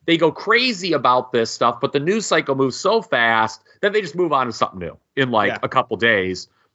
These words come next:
Speaker 1: And, you know, the thought process is, "Eh, you know, all right, W W E will, Vince will take their lumps, but in a few weeks, no one will care anymore. No chance in hell he'll hit. He'll come out."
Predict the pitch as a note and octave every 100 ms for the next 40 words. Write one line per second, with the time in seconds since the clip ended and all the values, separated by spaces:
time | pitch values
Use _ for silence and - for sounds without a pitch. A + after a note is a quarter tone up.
0 | _ _ - D3 D3 B2 C#3 A2 B2 B2
1 | A2+ A2 - A2 A2 C3 A#2+ A2+ A2+ -
2 | A#3 G3+ E3 C3 B2+ - - B2 G2+ G#2
3 | G2+ _ _ _ A#2 A2 G#2+ A2 A2 -
4 | _ G#2 G#2 G#2 F#2+ G2+ G2 F#2+ C#3 D#3+
5 | C#3 - - _ _ G#3+ G#3 G3 A#3 G#3
6 | D3 D3 D3 - B2 A2+ - G#2+ A2+ A2+
7 | A2+ A2+ A2 A2 A2 - A2 G#2 G#2 G2+
8 | G#2+ G#2 F#2+ A2 G#2 G#2+ - G#2 G#2+ A#2+